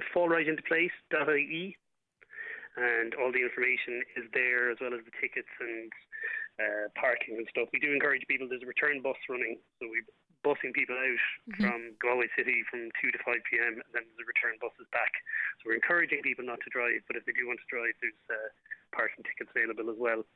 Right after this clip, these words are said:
Speaker 2: Excellent. Gugi McNamara, thank you so much for chatting to us.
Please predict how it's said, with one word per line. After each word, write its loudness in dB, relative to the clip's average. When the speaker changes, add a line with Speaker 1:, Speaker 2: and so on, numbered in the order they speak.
Speaker 2:
Excellent. -6
Gugi 6
McNamara, 4
thank 4
you 10
so 8
much 8
for 2
chatting 4
to -4
us. -4